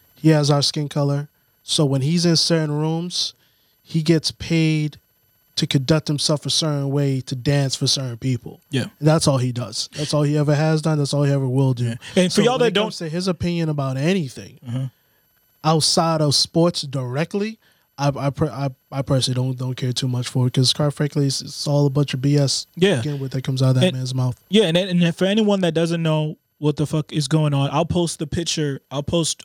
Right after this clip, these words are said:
Speaker 2: it all right next to Jeremy. Um, so you'll see what, um, what he said about the post, about LeBron James' post and things like that. And you pretty much said that LeBron, he's pretty much just saying that he's, um, the only reason why LeBron is, is, is promoting this shit is just using it for clout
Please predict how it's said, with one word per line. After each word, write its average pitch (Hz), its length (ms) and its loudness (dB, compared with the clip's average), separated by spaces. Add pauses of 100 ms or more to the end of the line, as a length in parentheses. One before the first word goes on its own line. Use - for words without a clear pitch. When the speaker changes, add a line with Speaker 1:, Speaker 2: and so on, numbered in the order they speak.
(140)
Speaker 2:
it 147 120 0
all 147 220 2
right 135 240 -6
next 139 300 -4
to 143 160 -2
Jeremy. 139 420 -4 (460)
Um, 139 540 2 (840)
so - 180 2
you'll 165 180 4
see 180 220 4
what, 156 340 2
um, 139 360 -4
what 147 240 -4
he 160 140 -6
said 170 280 0
about 135 460 -2
the 139 80 -6
post, 143 500 -2
about 135 280 0
LeBron 139 320 2
James' 135 260 -2
post 143 300 -4
and 139 120 -8
things 143 180 -6
like 131 180 -2
that. 139 220 2
And 135 80 -2
you 135 80 0
pretty 190 220 2
much 170 300 -2 (320)
said 156 280 0
that 143 140 0
LeBron, 143 380 0
he's 208 140 -2
pretty 233 200 2
much 202 220 0
just - 180 -4
saying 170 240 -2
that 151 220 -4
he's, 165 200 -2 (400)
um, 156 220 2
the 165 80 4
only 170 160 4
reason 160 260 0
why 156 100 0
LeBron 151 440 -2
is, 143 140 -2
is, 143 340 -2
is 143 180 0
promoting 147 520 0
this 143 120 0
shit 151 160 0
is 131 160 -4
just 139 180 -2
using 143 260 0
it 135 60 -6
for - 120 -6
clout - 360 -2